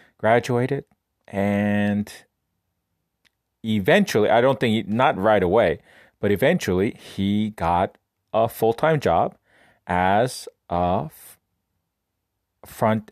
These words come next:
eh, I think, uh, full stack Java, I'm sorry, if I remember, full stack JavaScript coder developer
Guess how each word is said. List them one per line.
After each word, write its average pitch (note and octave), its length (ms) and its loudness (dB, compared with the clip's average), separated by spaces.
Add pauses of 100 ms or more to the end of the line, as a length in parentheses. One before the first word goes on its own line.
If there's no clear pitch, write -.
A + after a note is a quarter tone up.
eh, F2 120 0 (100)
I G2+ 180 -2 (180)
think, G3 200 -4
uh, A2+ 260 4
full E3 240 0
stack - 460 0 (220)
Java, A2+ 240 2
I'm G#2+ 120 0
sorry, E2+ 180 -2
if E2+ 100 -4
I G2+ 60 2
remember, F#2+ 360 0 (280)
full E3+ 140 2
stack C#3+ 220 2
JavaScript A#2 640 0 (140)
coder B2 600 2 (160)
developer G#2+ 680 0